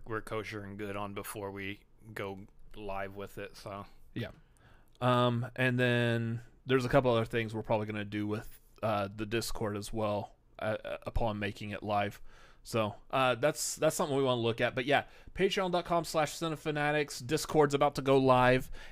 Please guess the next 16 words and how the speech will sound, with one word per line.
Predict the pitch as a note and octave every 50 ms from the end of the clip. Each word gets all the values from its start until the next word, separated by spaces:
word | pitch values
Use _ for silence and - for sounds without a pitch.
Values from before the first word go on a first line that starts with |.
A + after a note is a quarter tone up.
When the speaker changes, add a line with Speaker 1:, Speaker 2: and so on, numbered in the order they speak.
| - - -
Speaker 2:
and | C3+ C3+ B2+ B2+ C3 B2+ B2 B2 B2 A#2+ A#2+ A#2+ A#2+ A#2+ - G#2+
once | G2+ A#2+ C#3 C3+ -
the | C#3+ B2+
Discord | C#3 D3 - - - D#3 C#3 A#2+
goes | C3+ C3+ B2+ A#2+ B2+
live, | B2+ B2+ A#2+ A#2
we'll | A#2+ A#2+
start | A2+ - - C3 A#2 -
opening | B2 A#2+ A#2 B2 A#2+ A#2 A2+ A2+ A2+
up | A2+ A2+ - - A2+
the | A2+ A2+ A2+ A2 - -
other | A2 A2+ A2+ A2 A2 A2 A2 G#2+ G#2+ G#2+ - -
tiers | - - B2+ A#2+ A2 A2 A2 G#2+ G#2+ G#2+ -
as | - - G#2+ G2+ -
well. | G#2+ G#2 G#2 G2+ G2 G2+
So, | - - - G2+ G2+ G2+ -